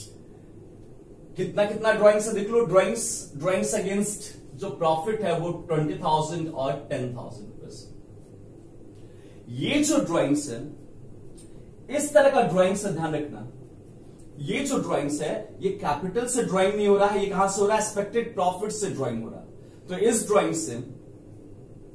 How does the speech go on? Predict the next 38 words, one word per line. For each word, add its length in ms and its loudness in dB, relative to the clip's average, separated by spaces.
अमन 320 2
और 200 -4
सुजल 460 -4
का 80 -2
कैपिटल 680 -4
रिड्यूस 580 -4
नहीं 320 0
करने 220 -6
जा 160 -10
रहा 200 -10
उस 220 -2
डेट 220 -8
को, 80 -8
अक्टूबर 480 -6
फर्स्ट 280 -2
को, 340 0
जिस 200 -4
डेट 180 2
को 100 0
ड्राइंग 320 0
हो 80 2
रहा, 120 2
क्योंकि 320 -2
वो, 240 2
ये 60 0
लोग 180 2
वो 80 0
कैपिटल 440 0
से 120 -2
पैसा 300 -2
नहीं 180 0
निकाल 240 -4
रहा, 680 -12
एक्सपेक्टेड 600 -4
प्रॉफिट 340 0
से 140 -4
निकाल 260 -2
रहा। 200 -12